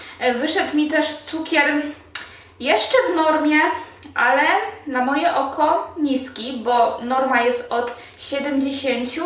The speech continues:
a ja miałam cukier siedemdziesiąt trzy, więc no niski, niski.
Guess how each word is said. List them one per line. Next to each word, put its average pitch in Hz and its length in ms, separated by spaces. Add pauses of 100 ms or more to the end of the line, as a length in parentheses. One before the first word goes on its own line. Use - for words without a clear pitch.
(140)
a 247 120
ja 269 180
miałam 262 400
cukier 269 420
siedemdziesiąt 254 800
trzy, 202 280 (720)
więc 269 680
no 269 180 (240)
niski, - 400
niski. 240 680